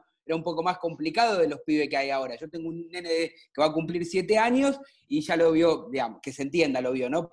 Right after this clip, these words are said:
Porque cuando nació, eh, no entendía mucho de fútbol, pero digo, vi-, vio a Independiente La B, Racing tres veces campeón,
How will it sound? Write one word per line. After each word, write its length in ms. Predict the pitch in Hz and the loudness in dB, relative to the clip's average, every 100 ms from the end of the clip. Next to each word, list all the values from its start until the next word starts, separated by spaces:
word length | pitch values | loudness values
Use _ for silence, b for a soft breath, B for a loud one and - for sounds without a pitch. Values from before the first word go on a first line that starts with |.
| - | -12
Porque 320 | 131 117 117 | -12 -10 -10
cuando 240 | 120 127 131 | -4 -4 -4
nació, 480 | 131 - 175 165 | -4 0 2 2
eh, 220 | 127 117 120 | 0 -4 -6
no 100 | 135 | -4
entendía 340 | 135 185 196 | 0 2 2
mucho 240 | 165 160 | 2 -2
de 60 | 175 | -4
fútbol, 200 | 156 135 | -4 -4
pero 140 | 143 151 | -2 0
digo, 260 | 156 139 B B B | 0 -2 B B B
vi-, 160 | 165 | 0
vio 140 | 156 190 | 2 2
a 40 | |
Independiente 480 | 175 165 160 160 170 | 2 0 -2 -4 0
La 140 | 202 | 2
B, 300 | 240 240 214 | 4 4 2
Racing 340 | 180 175 165 156 | -2 -8 -12 -14
tres 140 | 170 | -12
veces 220 | 170 165 | -12 -12
campeón, 680 | 160 196 220 247 226 214 196 | -10 -8 0 0 2 0 -4